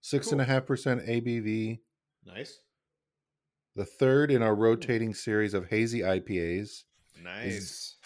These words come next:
Speaker 1: Heavily dry hopped with Pacific Northwest Citra, resulting in a beer with lower bitterness, but massive aromas and flavors of grapefruit, lime,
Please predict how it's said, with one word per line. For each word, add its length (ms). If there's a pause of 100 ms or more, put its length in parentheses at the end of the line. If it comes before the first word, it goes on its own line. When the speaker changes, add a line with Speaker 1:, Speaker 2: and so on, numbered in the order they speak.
(100)
Speaker 1:
Heavily 680
dry 420
hopped 340
with 180
Pacific 480
Northwest 500
Citra, 460 (540)
resulting 480
in 100
a 60
beer 440
with 200
lower 360
bitterness, 680 (440)
but 140
massive 460
aromas 560
and 180
flavors 460
of 160
grapefruit, 580
lime, 400